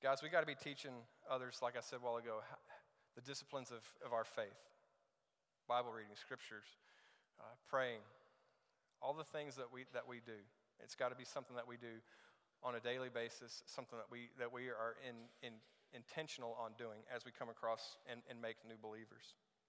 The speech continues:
We don't just receive the word, we reproduce the word, okay? It's not something that you have,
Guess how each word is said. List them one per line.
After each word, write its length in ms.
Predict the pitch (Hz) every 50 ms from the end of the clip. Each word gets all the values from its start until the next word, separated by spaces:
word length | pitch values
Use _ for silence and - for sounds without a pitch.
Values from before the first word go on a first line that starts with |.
| _ _ _ _ _ _ _ _ _ _ _ _ _ _ _ _ _ _ _ _ _ _ _ _ _ _ _ _ _ _ _ _ _ - - - -
We 80 | 139
don't 180 | 147 156 160 160
just 180 | 147 143 -
receive 360 | 147 123 - - - 151 160 160
the 80 | 160
word, 240 | 151 156 156 160 147 139
we 60 | 135
reproduce 580 | 131 139 139 135 - 135 120 123 127 131 - -
the 80 | 123
word, 260 | 110 110 107 104 101 101 - - - - - -
okay? 160 | - 120 120 123 - - - - - - _ _ _
It's 140 | - 127 -
not 160 | 170 175 160
something 340 | - - 185 170 - 170 156
that 280 | 147 143 135 127 120 - - - - - -
you 160 | 156 139 151 156 156 151
have, 180 | 151 139 131